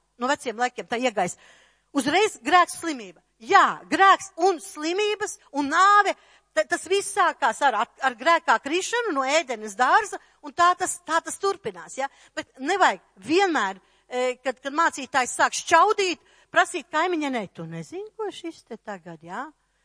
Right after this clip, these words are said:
Laikam kaut ko tā šķauda šodien." Nevar saprast, ja tas jau nav tāpat vien, ja? Tāpat vien nevar būt.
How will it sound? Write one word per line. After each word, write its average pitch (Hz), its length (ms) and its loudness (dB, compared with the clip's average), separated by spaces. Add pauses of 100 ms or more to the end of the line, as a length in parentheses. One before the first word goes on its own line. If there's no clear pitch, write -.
(120)
Laikam 196 580 -4
kaut 392 320 -4
ko 381 240 0 (360)
tā 285 180 0
šķauda 359 600 2
šodien." 220 600 -2 (400)
Nevar 254 300 -4
saprast, 427 580 -4
ja 220 120 -6
tas - 340 -4
jau 427 160 0
nav 415 320 4
tāpat 233 480 2
vien, 254 380 -2 (180)
ja? 226 220 -4 (500)
Tāpat 302 400 2
vien 349 160 -2
nevar 403 240 -2
būt. 370 240 -2